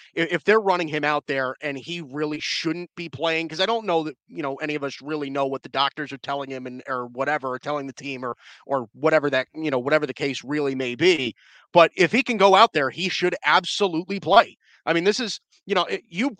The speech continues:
kinda brought it up, Bryson, and this was kind of the point that I was gonna make, is that the Bengals really can't rely on Jake Browning in this division. I mean, we're looking at a division right now where the Ravens look like they're a real team.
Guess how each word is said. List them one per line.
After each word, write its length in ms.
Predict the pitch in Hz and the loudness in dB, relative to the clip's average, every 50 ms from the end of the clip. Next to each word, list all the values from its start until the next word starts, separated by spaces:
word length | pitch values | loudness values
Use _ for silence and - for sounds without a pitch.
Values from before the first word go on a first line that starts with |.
| - _ | -16 _
kinda 240 | - - 214 220 196 | 0 0 2 2 2
brought 260 | 156 151 170 175 165 | 2 4 4 4 4
it 60 | 156 160 | 4 2
up, 160 | 185 185 _ | 0 0 _
Bryson, 400 | - 139 135 131 - - 147 139 | -4 -2 -2 -2 -4 -6 -6 -6
and 100 | 151 170 | -4 -4
this 120 | 185 - | -4 -4
was 100 | 214 185 | -6 -6
kind 180 | - 180 170 165 | -4 -4 -4 -4
of 20 | |
the 60 | 151 | -6
point 240 | 131 - 151 151 143 | -6 -6 -6 -6 -4
that 80 | - 147 | -2 -2
I 80 | 139 | -2
was 140 | 139 135 123 | -2 -4 -6
gonna 160 | - 143 127 | -8 -8 -6
make, 280 | 123 131 135 135 - - _ _ _ _ _ _ | -4 -4 -4 -4 -6 -10 _ _ _ _ _ _
is 220 | - 160 147 - | -6 -4 -4 -2
that 240 | - 151 143 135 135 _ _ _ _ _ _ _ _ _ | 0 0 0 0 0 _ _ _ _ _ _ _ _ _
the 120 | 170 160 | -6 -6
Bengals 800 | - - - - 185 190 247 285 277 262 247 220 185 131 135 135 | -6 -4 2 4 4 4 4 0 0 0 0 0 -2 -4 -10 -6
really 380 | 131 156 165 180 190 202 196 - _ | -2 -2 0 0 0 -2 -4 -6 _
can't 300 | - - 185 180 170 165 _ | -10 -6 -4 -4 -4 -4 _
rely 440 | 185 165 151 151 151 147 151 151 | -6 -4 -2 0 0 0 0 0
on 160 | 147 139 135 127 | -2 -4 -6 -6
Jake 220 | - 156 151 - _ _ | -4 -4 -4 -4 _ _
Browning 500 | - 135 139 143 143 151 160 160 170 165 _ _ _ _ _ _ _ _ _ _ _ _ _ _ _ _ _ _ _ 185 _ _ - 170 - - | -8 -6 -4 -4 -4 -4 -4 -6 -8 -12 _ _ _ _ _ _ _ _ _ _ _ _ _ _ _ _ _ _ _ -20 _ _ -20 -20 -10 -6
in 260 | 196 180 175 170 160 _ | -4 -4 -4 -6 -12 _
this 300 | - 180 190 175 - - | 0 0 0 0 -4 -4
division. 440 | _ 160 143 156 147 127 - 82 71 _ _ - | _ -2 -2 0 -2 -4 -6 -14 -16 _ _ -4
I 80 | 175 | -2
mean, 160 | 185 175 170 | -2 -2 -2
we're 180 | 151 170 220 240 | 0 0 0 0
looking 380 | 233 220 220 214 _ 214 208 196 | 0 0 -2 -2 _ -4 -8 -6
at 80 | 175 | -6
a 40 | 165 | -6
division 460 | 135 156 147 131 175 185 170 180 165 | -6 -8 -6 -4 -4 -4 -4 -6 -6
right 220 | 151 143 143 135 127 | -4 -4 -4 -4 -4
now 180 | 139 135 131 | -4 -4 -4
where 160 | 131 131 139 | -4 -4 -8
the 100 | 131 127 | -10 -10
Ravens 460 | 131 123 143 156 185 175 208 214 196 - | -8 -6 -4 -4 -2 -2 -2 -4 -2 -6
look 200 | 196 202 - 175 | -8 -6 -4 -6
like 160 | 180 175 _ | -8 -6 _
they're 160 | 180 175 170 | -4 -2 -2
a 40 | 165 | -2
real 220 | 160 170 175 175 | -4 -4 -4 -6
team. 340 | 170 - 175 165 170 170 180 | -6 -6 -6 -6 -4 -4 -6